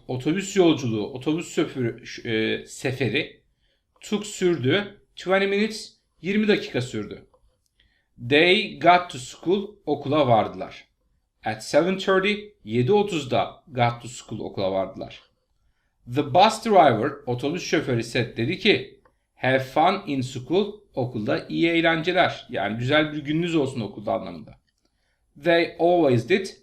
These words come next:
onlar da her zaman öyle yaptılar zaten demiş. They always did. Diğer parçamız arkadaşlar, a pizza, bir pizza okuyalım.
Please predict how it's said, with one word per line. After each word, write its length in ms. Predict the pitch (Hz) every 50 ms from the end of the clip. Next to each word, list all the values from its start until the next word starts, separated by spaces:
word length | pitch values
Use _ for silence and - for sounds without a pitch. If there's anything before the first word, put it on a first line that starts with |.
| _ _ -
onlar 420 | 170 165 165 156 147 139 120 110
da 60 | 117
her 180 | 135 156 156 127
zaman 300 | 117 135 151 170 160 151
öyle 160 | 151 143 135
yaptılar 500 | 123 104 - - - 139 170 180 - - -
zaten 680 | 139 123 117 127 120 113 - - 143 160 165 - - _ _
demiş. 580 | 202 135 120 110 101 - - - - - - _ _ _ _ _ _ _ _ _ _ _ _ _ _ _ _
They 160 | - 120 107
always 360 | 98 95 104 123 127 - -
did. 120 | - - - - _ _ _ _ _ _ _ _ _ _ _ _ _ _ _ _ _ _ _ _ _ _ _ _ _ _ _ -
Diğer 320 | 247 254 247 233 226 -
parçamız 420 | 202 170 160 160 160 143 139 131
arkadaşlar, 600 | 143 139 135 135 135 117 117 110 - - 160 180 180
a 340 | - - - 160 160 - -
pizza, 420 | - 160 131 123 131 147 143 127
bir 200 | 139 135 127 -
pizza 320 | - 127 107 104 143 156 -
okuyalım. 580 | 123 120 - - 117 104 120 156 - - _